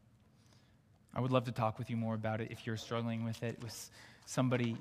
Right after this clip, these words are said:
you know and love struggling with it. But Christian, continue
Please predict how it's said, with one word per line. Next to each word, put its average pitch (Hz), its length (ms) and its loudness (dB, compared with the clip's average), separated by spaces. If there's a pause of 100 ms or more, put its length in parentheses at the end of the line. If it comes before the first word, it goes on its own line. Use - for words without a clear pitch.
you 127 160 0
know 123 340 4
and 117 160 0
love 117 320 2 (760)
struggling 120 520 0
with 113 200 -4
it. 110 120 -4 (640)
But 120 120 -4
Christian, 127 640 0
continue 151 640 0